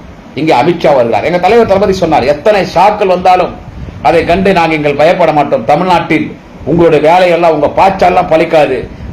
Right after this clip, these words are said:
எத்தனை ஷாக்கள் வந்தாலும் எங்களை தொட்டு பார்க்க முடியாது. தமிழ்நாடு என்றைக்கும் திமுகன்னு சொன்னார்ல, அதனால இந்த இந்தி இசை சவுந்தரராஜன் என்ன சொல்லுதுன்னா,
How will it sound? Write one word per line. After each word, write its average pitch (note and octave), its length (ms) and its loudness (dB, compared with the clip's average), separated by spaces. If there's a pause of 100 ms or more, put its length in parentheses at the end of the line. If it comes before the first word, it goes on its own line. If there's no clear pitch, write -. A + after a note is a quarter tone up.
எத்தனை F#3+ 440 2
ஷாக்கள் G#3 460 0
வந்தாலும் F#3+ 380 2
எங்களை E3 240 -2
தொட்டு F#3+ 300 -4
பார்க்க F3 320 0
முடியாது. C#3+ 360 0 (360)
தமிழ்நாடு F#3+ 440 2
என்றைக்கும் F#3+ 440 0
திமுகன்னு F#3+ 500 -2
சொன்னார்ல, D#3 380 0 (640)
அதனால F#3 440 2 (680)
இந்த G#3+ 280 2
இந்தி C4+ 280 2
இசை B3 220 4
சவுந்தரராஜன் G3+ 580 2
என்ன F#3+ 120 -2
சொல்லுதுன்னா, E3 460 0